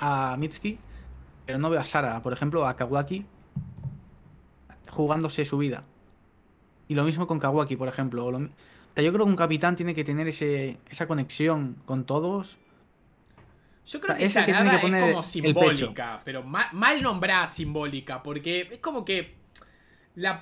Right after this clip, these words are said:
Speaker 2: la pusieron como la más madura de a su edad, por eso es como que la eligen y no, no es un, un ca-, un líder que te pueda replantear ser un líder.
Speaker 1: Claro, es que,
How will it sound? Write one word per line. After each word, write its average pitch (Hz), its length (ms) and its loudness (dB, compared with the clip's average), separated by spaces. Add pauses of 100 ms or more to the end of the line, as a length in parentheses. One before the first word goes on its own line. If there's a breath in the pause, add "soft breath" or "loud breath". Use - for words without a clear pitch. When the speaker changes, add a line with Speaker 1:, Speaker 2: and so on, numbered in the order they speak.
Speaker 2:
la 190 160 -2
pusieron 294 280 -4
como 208 160 -4
la 170 140 -2
más 233 200 -4
madura 214 920 0
de 147 180 -10
a 143 80 -6
su - 200 -8
edad, 170 360 -2
por 170 140 -4
eso 214 160 -4
es 214 60 -10
como 160 200 -6
que 151 80 -6
la 143 100 -8
eligen 208 460 -8
y 151 80 -10
no, 190 240 -10
no 170 440 -8
es 262 180 -6
un, 175 400 -8 (540 soft breath)
un 226 140 -8
ca-, 226 200 -4
un 214 380 -6
líder 240 500 2
que 196 100 -2
te 156 120 -6
pueda 214 260 2
replantear 156 500 -2
ser 190 200 -4
un 151 120 -6
líder. 151 440 -4 (2500 soft breath)
Speaker 1:
Claro, 147 340 0 (600)
es 151 120 -8
que, 170 220 0